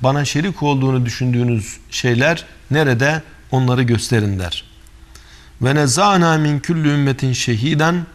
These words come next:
her ümmetten bir şahit çıkarırız. Yani peygamber, oraya tebliğci olan giden, giden kimseyi onlara şahit yaparız. "Fakulna hâtu burhânekum", onlara deriz ki, "Haydi delilinizi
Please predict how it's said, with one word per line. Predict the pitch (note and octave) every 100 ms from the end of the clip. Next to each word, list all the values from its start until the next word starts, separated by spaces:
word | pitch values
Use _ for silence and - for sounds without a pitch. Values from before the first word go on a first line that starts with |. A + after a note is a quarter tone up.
| - - -
her | D#3+ D3+
ümmetten | D#3 C3+ A#2+ A#2 C#3 D3+ D#3+ D#3+ - -
bir | C3
şahit | A#2 - B2 B2 D3+
çıkarırız. | - - A2+ A2 D3 D3 - - - - -
Yani | C3 A#2+
peygamber, | A#2 C3+ B2 B2 A#2 A#2 C3+ - - - - -
oraya | B2+ B2+ A#2+
tebliğci | B2+ B2 B2+ A#2+
olan | C#3+ B2+ B2 A#2
giden, | A#2 A#2+ A2 -
giden | A2+ B2+ B2
kimseyi | A2 A2+ G2+ A2+ D3+ E3+ - - - -
onlara | C3 C3+ B2+
şahit | A2+ A#2+ B2+ B2+
yaparız. | D3+ D3 D#3+ E3+ - - - - - - -
"Fakulna | - C#3+ C3+ G#3 F#3 E3+ E3+ E3+ - -
hâtu | E3+ F3 - D3+
burhânekum", | C3+ C3 C3+ C3 D#3+ D#3+ E3+ F#3+ F3+ - - - -
onlara | C#3+ C#3+ C3 A#2+
deriz | D#3+ F3+ -
ki, | F3+ F#3 G3 - - -
"Haydi | F#3 F#3 D#3+ C3+
delilinizi | C#3 C#3 C#3 C3 B2+ A#2 D#3 E3